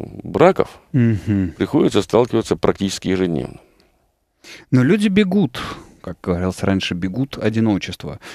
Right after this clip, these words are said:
Speaker 2: Ведь общество же всё-таки стигматизирует одиночек, да? Все наши общественные институты, практики, они заточены на то, что ты, так сказать,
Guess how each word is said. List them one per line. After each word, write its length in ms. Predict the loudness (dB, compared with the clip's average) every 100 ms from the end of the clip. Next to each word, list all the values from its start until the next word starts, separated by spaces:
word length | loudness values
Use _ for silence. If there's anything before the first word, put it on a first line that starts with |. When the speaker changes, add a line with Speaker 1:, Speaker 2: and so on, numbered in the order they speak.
| -10
Speaker 2:
Ведь 100 | 0
общество 480 | 2 2 0 0 2
же 140 | 2
всё-таки 500 | 0 -2 -4 -4 -2
стигматизирует 920 | -4 -2 0 2 2 2 2 2 2 0
одиночек, 640 | 0 2 0 -4 -8 -6
да? 800 | 0 2 4 4 4 4 2 0
Все 280 | -4 0 2
наши 260 | 2 2 0
общественные 640 | 0 0 -2 0 2 2
институты, 580 | 0 -2 -2 -2 -4 0
практики, 500 | 0 0 -2 -6 -2
они 200 | 0 0
заточены 560 | 0 -2 -4 0 0
на 180 | 0 -2
то, 160 | -2 -4
что 200 | -4 -6
ты, 280 | -4 -6 -6
так 180 | -8
сказать, 300 | -8 -10 -10